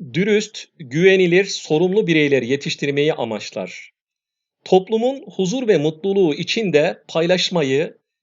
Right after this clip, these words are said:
yardımlaşmayı, kardeşliği ve adaleti, adaletli olmayı teşvik eder. Dini değerler etrafında birleşerek yardımlaşan toplumlar yaşadıkları sosyal, ekonomik ve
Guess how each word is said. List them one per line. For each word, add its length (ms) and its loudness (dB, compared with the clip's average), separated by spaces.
yardımlaşmayı, 1040 0
kardeşliği 720 -4
ve 60 0
adaleti, 720 -4
adaletli 640 0
olmayı 600 -2
teşvik 480 -4
eder. 440 -6
Dini 420 0
değerler 360 6
etrafında 720 0
birleşerek 800 -2
yardımlaşan 760 0
toplumlar 580 -4
yaşadıkları 720 -2
sosyal, 480 -2
ekonomik 540 -6
ve 260 2